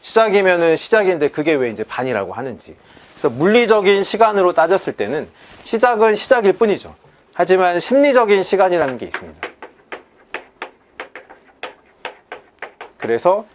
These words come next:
시작을 했다. 내가 이 세계에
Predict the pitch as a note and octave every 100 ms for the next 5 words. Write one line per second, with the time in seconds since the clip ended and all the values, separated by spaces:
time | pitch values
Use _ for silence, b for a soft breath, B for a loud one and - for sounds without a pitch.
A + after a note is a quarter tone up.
0 | - - - A3+ A3 F#3 F3 - E3 -
1 | _ _ - - A#2+ C3 C#3 B2 C#3+ F#3
2 | F3+ E3 E3 G3+